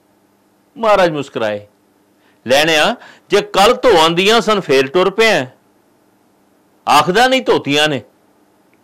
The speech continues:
ਹੱਥ ਜੋੜ ਕੇ ਆ ਜੀ, ਚਾਦਰਾਂ ਤੇ ਭਾਵੇਂ ਧੋਤੀਆਂ ਨੇ,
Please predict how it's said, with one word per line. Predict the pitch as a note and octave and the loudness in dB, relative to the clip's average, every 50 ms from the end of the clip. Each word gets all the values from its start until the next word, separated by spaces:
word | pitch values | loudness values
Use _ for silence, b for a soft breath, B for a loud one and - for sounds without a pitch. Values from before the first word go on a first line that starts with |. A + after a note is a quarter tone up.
| _ _ _ _ _ _ _ _ _ _ - C#3 | _ _ _ _ _ _ _ _ _ _ -6 -6
ਹੱਥ | D#3+ - C#3+ | -6 -6 -8
ਜੋੜ | B2+ C#3 C#3 C3+ A#2 | -6 -4 -4 -4 -4
ਕੇ | - - D3+ D3+ | -4 -4 -2 -2
ਆ | D3+ C#3+ | -2 -2
ਜੀ, | B2 A#2+ B2+ C#3 E3+ E3+ - _ _ _ _ _ _ _ b b b b b b _ | -4 -6 -8 -8 -8 -10 -16 _ _ _ _ _ _ _ b b b b b b _
ਚਾਦਰਾਂ | - D3 D3 D3 D3 E3 F#3 G3 G3 | -2 0 0 2 2 2 0 0 0
ਤੇ | F#3+ F#3+ | 0 -2
ਭਾਵੇਂ | E3+ - E3 C3+ C3 C#3 D3 | -2 -2 -2 -2 -2 -2 -4
ਧੋਤੀਆਂ | C#3 C#3+ C#3 - - - C3 C#3+ D#3 E3 E3 D3 | -4 -4 -4 -6 -6 -6 -6 -4 -2 -2 -2 -2
ਨੇ, | C#3 C#3 D#3 G3 G#3+ G3 E3+ | -2 -2 -2 -2 -2 -4 -4